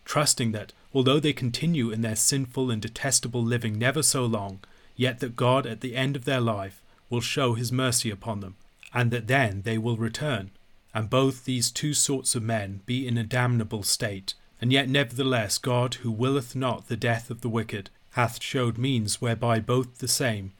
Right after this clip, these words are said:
if they take heed in season, may escape. The first, as they do dread God's rightful justice in punishing sinners, whereby they should be dismayed, and should despair indeed,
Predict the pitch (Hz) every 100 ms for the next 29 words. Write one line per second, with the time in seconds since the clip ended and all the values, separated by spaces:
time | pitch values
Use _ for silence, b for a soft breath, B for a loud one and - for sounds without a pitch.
0 | _ - 120 117 113 143 135 - 151 123
1 | 120 117 143 117 107 95 - _ 117 113
2 | 101 - 135 110 98 - - b b b
3 | 127 123 175 117 104 - - 131 - 123
4 | 123 120 120 127 131 120 135 120 98 117
5 | 131 - - 131 123 113 - 107 95 -
6 | 107 - 127 120 127 117 - 113 98 -
7 | - b b b 120 120 120 117 117 107
8 | - 120 - 117 117 - 127 107 98 95
9 | b b 147 - 117 113 - - 120 120
10 | 113 113 113 101 95